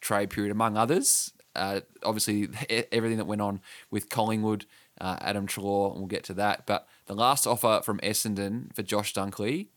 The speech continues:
with two years remaining on his contract, mind you, I must, I must stress, he had, at the end of twenty twenty, he's finished the year prior second in the B N F. He's emerging. He's then been asked to play this forward ruck role. He's got two years left on his contract. He's requested a trade to the Bombers.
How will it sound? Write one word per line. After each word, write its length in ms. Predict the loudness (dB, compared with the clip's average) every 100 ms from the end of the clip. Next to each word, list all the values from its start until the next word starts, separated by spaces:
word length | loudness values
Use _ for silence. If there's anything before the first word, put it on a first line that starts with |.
| _ -10
with 200 | -4 2
two 160 | 4
years 180 | 4 2
remaining 300 | 2 2 0
on 40 | -2
his 100 | -2
contract, 400 | -2 -2 -4 -2
mind 240 | -6 -4
you, 120 | -4
I 60 | -2
must, 200 | -2 -2
I 60 | -2
must 180 | 0 0
stress, 300 | 0 -2 -2
he 100 | -2
had, 160 | -2 -6 -20 -14 -2
at 100 | 2
the 60 |
end 100 | 2
of 60 | 2
twenty 260 | 2 0
twenty, 440 | 2 0 0 -2 -4
he's 240 | -4 -2 0
finished 320 | 2 2 2
the 80 | 2
year 380 | 2 4 2 -2 _
prior 440 | 0 6 6 6 2
second 300 | 0 0 0
in 40 | -2
the 80 |
B 80 | 0
N 160 | 0 0
F. 320 | -2 -4 -12 _
He's 220 | -8 -4
emerging. 640 | 0 2 2 4 0 0 -8 -20 -20 _
He's 140 | -4
then 120 | 0
been 180 | 2 4
asked 180 | 4 2
to 60 | 2
play 140 | 0
this 120 | 0
forward 320 | 0 0 2
ruck 240 | 2 0 0
role. 340 | 2 2 -2 _ _ _ _ _ _
He's 640 | 0 2 0 -2 -4 -6 _ -4
got 200 | -4 0
two 140 | 0
years 160 | 2 2
left 160 | 0
on 80 | -2
his 100 | -4
contract. 400 | -4 -4 -4 -6
He's 160 | -6 -6
requested 400 | 0 2 2 -2
a 60 |
trade 400 | 0 2 2 0
to 80 | -2
the 80 | -4
Bombers. 580 | 0 0 2 -2 -2